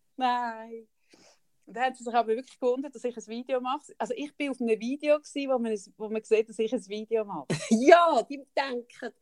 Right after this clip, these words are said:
Speaker 2: die haben gedacht, dass du so eine bist, wo dann das auf YouTube stellt. So,
Speaker 1: <laughs>
Speaker 2: äh,
Speaker 1: Ja, wär-,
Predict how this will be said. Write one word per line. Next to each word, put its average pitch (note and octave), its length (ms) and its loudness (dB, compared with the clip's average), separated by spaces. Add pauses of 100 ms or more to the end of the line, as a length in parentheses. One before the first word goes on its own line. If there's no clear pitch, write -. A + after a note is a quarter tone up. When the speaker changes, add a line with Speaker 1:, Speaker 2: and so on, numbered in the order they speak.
(340)
Speaker 2:
die F4+ 100 -4
haben D#4 160 -6
gedacht, B3 320 -2
dass C4 180 -12
du C#4+ 220 -4
so D#4 140 -6
eine A#3+ 460 -6
bist, D#4+ 600 -12 (520)
wo B3+ 240 2
dann C4 140 -4
das B3 140 -6
auf C4 140 -14
YouTube D#4 600 -6
stellt. C#4+ 560 -4 (120)
So, B3 220 -2
Speaker 1:
<laughs> - 20 2
Speaker 2:
äh, A#3 280 4
Speaker 1:
Ja, C4+ 180 4
wär-, A#3 240 0